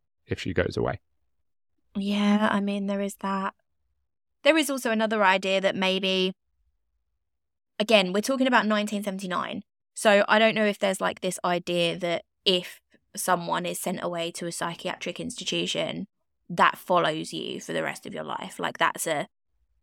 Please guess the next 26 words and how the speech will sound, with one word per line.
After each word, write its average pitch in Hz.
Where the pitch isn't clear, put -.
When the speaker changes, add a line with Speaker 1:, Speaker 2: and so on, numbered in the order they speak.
Speaker 1:
Maybe. 175
Speaker 2:
stigma 214
against -
you 170
that 160
Speaker 1:
Yeah. -
Speaker 2:
people 175
are -
always 165
gonna 170
remember. 165
So 180
maybe 175
he 202
didn't 190
want 185
that 208
for -
her. 240
Maybe 208
he 196
was -
just -
trying 165
to 170
Speaker 1:
Yeah. 151